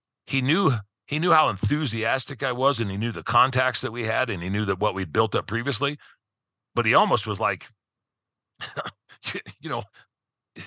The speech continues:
do you realize who you're up against? Do you realize what they're doing? Do you realize who they hired? Do you realize, you know, the, the momentum that they carried into this state?" And now he's like,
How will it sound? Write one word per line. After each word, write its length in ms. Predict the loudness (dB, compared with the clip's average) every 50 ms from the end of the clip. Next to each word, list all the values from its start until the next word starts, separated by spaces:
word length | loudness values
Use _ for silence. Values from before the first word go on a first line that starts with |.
| -18 _
do 80 | -10 -8
you 80 | -6
realize 300 | -4 0 0 0 0 0
who 80 | -4 -6
you're 140 | -4 -4 -6
up 100 | -6 -6
against? 360 | -8 -8 -8 -8 -10 -14 -14 -16 -16 -16 _ _ _ _ _
Do 80 | -6 -6
you 80 | -4
realize 340 | -4 -2 -2 -2 -2 -2 -4
what 120 | -6 -6 -8
they're 100 | -8 -8
doing? 300 | -4 -4 -4 -4 -4 -8 -14 -20 -20 _ _
Do 60 | -4
you 80 | 0 2
realize 280 | 2 2 4 2 2 2
who 100 | 2 2
they 100 | 2 0
hired? 400 | 2 2 2 2 2 -2 -6 -12 _ _ _ _ _ -10
Do 60 | -8
you 80 | -4 0
realize, 400 | 0 4 4 4 4 2 -2 -8 _ -6
you 100 | -4 -2
know, 120 | -2 -2
the, 140 | -4 -6 -8 _ _
the 120 | -8 -8 -8 -8 _ -8
momentum 400 | -6 -6 -4 -4 -2 -2 -2 -2
that 140 | -4 -6
they 140 | -6 -8 -10
carried 340 | -8 -4 -2 -2 -2 -2 -4
into 160 | -6 -8 -8
this 200 | -8 -6 -6 -6
state?" 300 | -6 -6 -6 -8 -8 -12 _ _ _ _ _ _ _ _ _ _ _ _ _ _ _ -2
And 260 | -2 -2 -2 -4 -10 _ _ -12
now 500 | -6 -2 0 2 4 4 4 2 0 -4
he's 280 | -6 -8 -8 -8 -4
like, 280 | -2 0 -2 -2 -4 -4